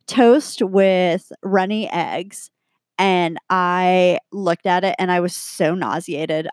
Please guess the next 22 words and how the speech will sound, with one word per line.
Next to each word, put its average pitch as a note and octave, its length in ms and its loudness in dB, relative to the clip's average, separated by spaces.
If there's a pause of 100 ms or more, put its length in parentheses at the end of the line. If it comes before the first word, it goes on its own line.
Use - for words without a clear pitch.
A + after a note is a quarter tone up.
I F3 120 0
almost - 300 -10
puked - 400 -12 (420)
as G3+ 120 0
soon F3 220 -2
as E3 100 -10
I F#2+ 120 -6
saw - 400 -10 (160)
the - 80 0
breakfast. - 460 -8
And D#3+ 100 -10
I E3 40 -6
was D#3+ 120 -8
like, C3+ 100 -8 (100)
"Oh, C#3 120 -2
I A2+ 80 -6
can't - 260 -16
eat - 160 -20
that. A2+ 320 -12
Like, A#2+ 180 -10 (100)
no, C#3+ 340 -10 (200)
not, D3 400 -2